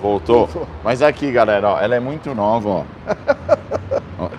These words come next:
Speaker 1: eu vou,
Speaker 2: Olha
Speaker 1: eu
Speaker 2: que o
Speaker 1: vou pedir
Speaker 2: Badari
Speaker 1: pra pegar a chave pra gente mostrar ela por
Speaker 2: Tá
Speaker 1: dentro,
Speaker 2: bom.
Speaker 1: Tiagão.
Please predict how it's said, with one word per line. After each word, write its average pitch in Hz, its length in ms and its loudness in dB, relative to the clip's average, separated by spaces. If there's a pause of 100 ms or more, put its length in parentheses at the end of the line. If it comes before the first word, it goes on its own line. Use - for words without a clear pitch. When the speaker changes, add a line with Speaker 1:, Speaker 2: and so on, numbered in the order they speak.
(100)
Speaker 1:
eu 98 80 -4
vou, 117 240 0
Speaker 2:
Olha 240 220 10
Speaker 1:
eu 190 40 4
Speaker 2:
que 127 60 4
o 127 80 4
Speaker 1:
vou 147 100 10
pedir 160 140 8
Speaker 2:
Badari 208 180 8
Speaker 1:
pra 147 100 10
pegar 139 300 6
a 123 60 6
chave 123 340 2
pra 120 140 -4
gente 120 180 -4
mostrar 113 260 2
ela 107 100 6
por 104 140 -2
Speaker 2:
Tá 87 60 -6
Speaker 1:
dentro, 131 200 4
Speaker 2:
bom. 131 60 2
Speaker 1:
Tiagão. 104 300 0